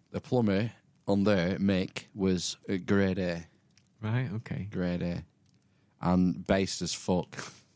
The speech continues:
Speaker 1: Like, uh, David Icke. Like, we twi-, we, we had a, a connection because
Speaker 2: Of the
Speaker 1: we
Speaker 2: twitching.
Speaker 1: realised that we were kindred spirits and
Speaker 2: Okay.
Speaker 1: we weren't buying the bullshit.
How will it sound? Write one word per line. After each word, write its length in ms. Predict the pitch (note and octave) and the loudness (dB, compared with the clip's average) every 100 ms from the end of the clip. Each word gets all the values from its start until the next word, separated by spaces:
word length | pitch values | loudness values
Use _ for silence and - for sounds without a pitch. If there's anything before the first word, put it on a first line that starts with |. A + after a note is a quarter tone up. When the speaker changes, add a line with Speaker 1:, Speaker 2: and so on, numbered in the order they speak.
| - | -2
Speaker 1:
Like, 320 | F2 F2 - | -2 -2 0
uh, 160 | F2+ E2+ | 0 2
David 340 | G2 F#2 F2+ | 2 2 0
Icke. 460 | F2+ F2 F2+ - - - - _ - | 0 0 0 -4 -14 -14 -20 _ -10
Like, 300 | F#2 F2+ - _ _ _ _ _ _ _ _ | -6 -4 -6 _ _ _ _ _ _ _ _
we 240 | A2 A2 | 2 4
twi-, 340 | G2+ - A#2+ B2+ | 2 2 4 4
we, 160 | A2+ A2 | 2 2
we 260 | G#2 A2 A2 | 2 2 2
had 140 | G#2+ | 4
a, 300 | G2+ G2 E2+ - _ - | 2 2 -2 -8 _ -6
a 40 | A2+ | -2
connection 600 | G2+ G#2 - - F2 D2+ - _ _ _ - | 2 2 0 -2 -2 -4 -10 _ _ _ -14
because 560 | - - F2+ E2 - - - | -6 0 0 0 -6 -12 -8
Speaker 2:
Of 120 | G#2+ G2+ | -8 -4
the 60 | |
Speaker 1:
we 40 | G#2+ - - | -2 0 2
Speaker 2:
twitching. 240 | G2+ F#2+ | 4 6
Speaker 1:
realised 600 | G2 G#2 G2 F2+ F2 - | 6 4 4 2 0 0
that 160 | F#2 E2+ | -2 0
we 120 | F#2 | 2
were 180 | F2+ F2+ | 2 0
kindred 440 | - F#2+ F2 E2+ | 0 0 0 -4
spirits 560 | - - G2+ F2+ - - | -4 0 0 0 -4 -8
and 260 | F2 D#2+ - _ - E3+ | -8 -10 -16 _ -20 -20
Speaker 2:
Okay. 260 | - E2 D#2+ _ _ _ _ - | -8 -8 -8 _ _ _ _ 0
Speaker 1:
we 100 | F#2+ | 2
weren't 280 | F#2 D#2+ | 4 2
buying 280 | D#2+ F2+ F2 | 2 4 4
the 60 | E2+ | 2
bullshit. 480 | F#2+ G#2 - F2 | 0 -2 -2 -4